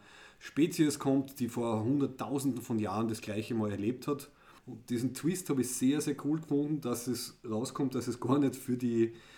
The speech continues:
für die organische Lebewesen bestimmt war, sondern dass das quasi eine,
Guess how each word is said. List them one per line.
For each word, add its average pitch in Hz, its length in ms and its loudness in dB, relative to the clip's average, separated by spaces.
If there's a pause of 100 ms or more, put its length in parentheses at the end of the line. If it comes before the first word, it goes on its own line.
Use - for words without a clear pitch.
(220)
für 120 140 0
die 123 180 -2
organische 113 460 0
Lebewesen 117 420 2
bestimmt 131 580 0
war, 127 300 -2 (480)
sondern 123 260 2
dass 120 140 -2
das 135 240 0
quasi 123 380 2
eine, 120 400 0